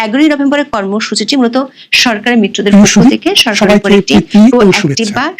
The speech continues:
Speaker 1: সক্রিয় চাপ।
Speaker 2: আপনারা
Speaker 1: এই
Speaker 2: জানেন,
Speaker 1: চাপ
Speaker 2: বাংলাদেশে
Speaker 1: এমন
Speaker 2: একটি
Speaker 1: এক সময়
Speaker 2: টানটান
Speaker 1: তৈরি করা
Speaker 2: উত্তেজনার
Speaker 1: হলো
Speaker 2: ভিতর দিয়ে
Speaker 1: যখন
Speaker 2: যাচ্ছে।
Speaker 1: নিরাপত্তা বাহিনী
Speaker 2: আগামী তেরো
Speaker 1: এগারোই
Speaker 2: তারিখ
Speaker 1: নভেম্বরের চরম নিরাপত্তা
Speaker 2: বাংলাদেশ আওয়ামী
Speaker 1: ঝুঁকির
Speaker 2: লীগ একটি
Speaker 1: প্রস্তুতি নিয়ে ব্যস্ত।
Speaker 2: প্রতিবাদের ডাক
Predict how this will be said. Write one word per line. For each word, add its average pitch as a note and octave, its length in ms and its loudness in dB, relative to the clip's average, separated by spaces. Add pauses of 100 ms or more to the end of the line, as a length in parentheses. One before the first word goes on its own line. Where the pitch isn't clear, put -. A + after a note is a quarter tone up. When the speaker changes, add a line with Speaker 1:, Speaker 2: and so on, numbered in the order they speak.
(100)
Speaker 1:
সক্রিয় - 380 -8
চাপ। - 180 -4
Speaker 2:
আপনারা B3 200 2
Speaker 1:
এই G#3 80 4
Speaker 2:
জানেন, A3 240 4
Speaker 1:
চাপ A3 180 2
Speaker 2:
বাংলাদেশে G3+ 400 2
Speaker 1:
এমন - 20 0
Speaker 2:
একটি - 160 -2
Speaker 1:
এক F#3+ 80 -10 (140)
সময় G#3+ 120 0
Speaker 2:
টানটান G#3+ 120 2
Speaker 1:
তৈরি F3 160 2
করা F#3+ 120 0
Speaker 2:
উত্তেজনার F3 80 0
Speaker 1:
হলো E3+ 200 0
Speaker 2:
ভিতর - 220 -8
দিয়ে B2+ 200 -6
Speaker 1:
যখন A#3+ 160 -2
Speaker 2:
যাচ্ছে। A#3 100 2
Speaker 1:
নিরাপত্তা A#3 480 -4
বাহিনী F#3+ 220 -6
Speaker 2:
আগামী A3 260 4
তেরো G3 160 2
Speaker 1:
এগারোই G#3+ 100 0
Speaker 2:
তারিখ G#3 140 2
Speaker 1:
নভেম্বরের G#3 260 -4 (100)
চরম F#3+ 300 -2
নিরাপত্তা E3+ 180 2
Speaker 2:
বাংলাদেশ A#3+ 360 0
আওয়ামী G3+ 200 2
Speaker 1:
ঝুঁকির - 40 2
Speaker 2:
লীগ D4+ 100 2
একটি - 400 -20
Speaker 1:
প্রস্তুতি A3+ 380 0
নিয়ে G#3 100 2
ব্যস্ত। C#4 140 4
Speaker 2:
প্রতিবাদের G3+ 400 2
ডাক E3 100 -2